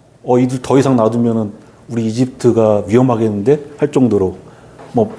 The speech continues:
예를 들어서 뭐 이렇게 쿠데타나 뭐 반란 일으켜서 정권을 뒤엎거나 그런 위협을 느낄 정도로 엄청나게 번성하게 하게 됐어요. 그 하-, 하나님께서 이렇게 이-,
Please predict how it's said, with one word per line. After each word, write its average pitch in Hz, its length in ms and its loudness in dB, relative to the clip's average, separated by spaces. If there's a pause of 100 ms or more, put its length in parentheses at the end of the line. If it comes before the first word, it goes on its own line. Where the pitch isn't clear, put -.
예를 135 200 4
들어서 113 260 2
뭐 95 160 -6
이렇게 92 200 -12
쿠데타나 139 560 0
뭐 101 200 -8
반란 127 320 2
일으켜서 113 480 -4 (720)
정권을 117 420 2
뒤엎거나 117 580 -2 (460)
그런 117 240 0
위협을 147 340 4
느낄 139 280 -4
정도로 127 580 -4 (220)
엄청나게 131 560 2
번성하게 110 440 -2
하게 127 180 -6
됐어요. 90 300 -10 (540)
그 - 80 0
하-, 127 200 0
하나님께서 202 520 0
이렇게 131 320 -2 (1600)
이-, 143 160 0